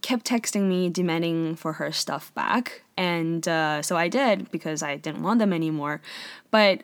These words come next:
I also wanted my stuff back, and I had given her a necklace which meant a lot to me, and I was asking for it back, and she was saying, "No, you give it to me, and I'm not gonna give it back to you." I mean,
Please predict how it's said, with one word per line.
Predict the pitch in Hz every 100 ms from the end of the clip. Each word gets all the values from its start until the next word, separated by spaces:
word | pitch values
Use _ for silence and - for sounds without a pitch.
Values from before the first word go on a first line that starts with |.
| 185
I | 190
also | 220 233 202
wanted | 180 156
my | 147 175
stuff | 240 147 143
back, | 143 131 127 - -
and | 165 151 147 156 - _ -
I | 160 160
had | 165 147
given | 156 156
her | 156 151 143 143 - -
a |
necklace | 147 151 165 156 151
which | 147 156
meant | 143
a | 139
lot | 160 208 214
to | 202
me, | 190
and | 185 160
I |
was | 156 -
asking | 165 - 165 156
for | 151
it | 151
back, | 202 214 214 214
and | 175
she | -
was | 165
saying, | 170 165 208
"No, | 254
you | 240
give | 214 220
it | 233
to | 196
me, | 170
and | 151
I'm | 160
not | 220
gonna | 220 175
give | 160
it | 156
back | 156 -
to | -
you." | - - - - - - - _ - _ _ -
I |
mean, | 156 147 139 131